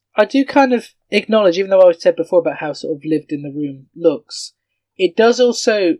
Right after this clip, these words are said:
it's, it's quite minimal still, like, to the extent of, he's got, like, one poster up,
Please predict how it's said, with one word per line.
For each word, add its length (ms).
it's, 200
it's 140
quite 260
minimal 380
still, 480
like, 180
to 80
the 100
extent 400
of, 200
he's 140
got, 200
like, 240
one 380
poster 480
up, 240